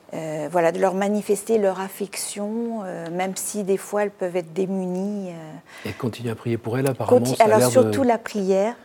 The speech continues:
Speaker 1: oui, oui, oui, surtout la pri-, continuer à prier sans, sans désespérer, parce que parfois c'est au bout de plusieurs années que le Seigneur nous exauce, il nous, mais il finit toujours par nous exaucer, alors pas toujours de la manière dont on voudrait qu'il nous exauce,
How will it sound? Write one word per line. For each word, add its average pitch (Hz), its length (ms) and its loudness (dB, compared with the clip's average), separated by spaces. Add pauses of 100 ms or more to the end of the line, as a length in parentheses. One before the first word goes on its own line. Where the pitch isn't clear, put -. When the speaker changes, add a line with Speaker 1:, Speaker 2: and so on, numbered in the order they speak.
Speaker 1:
oui, 202 280 2
oui, 185 220 -2
oui, 175 140 -6
surtout 233 400 -2
la 185 160 2
pri-, - 180 -20
continuer 220 480 0
à 196 100 2
prier 202 480 0
sans, 208 380 -4
sans 226 240 -2
désespérer, 208 680 0
parce 233 160 -4
que 208 100 -2 (480)
parfois 233 400 0
c'est 220 160 0
au 196 40 2
bout 180 160 -4
de 196 60 -12
plusieurs 208 480 -2
années 202 320 0
que 240 100 -4
le 190 80 0
Seigneur 190 380 -4
nous 180 240 -6
exauce, 180 560 -4 (400)
il 190 80 2
nous, 208 240 4
mais 214 260 2
il 202 80 -2
finit 226 280 2
toujours 240 240 2
par 226 120 0
nous 208 240 0
exaucer, 214 600 2
alors 185 160 4
pas 233 180 0
toujours 240 320 0
de 214 100 2
la 202 120 0
manière 214 500 -2
dont 180 240 -14
on 175 140 -6
voudrait 180 400 -4
qu'il 185 180 -8
nous 170 200 -6
exauce, 170 500 -2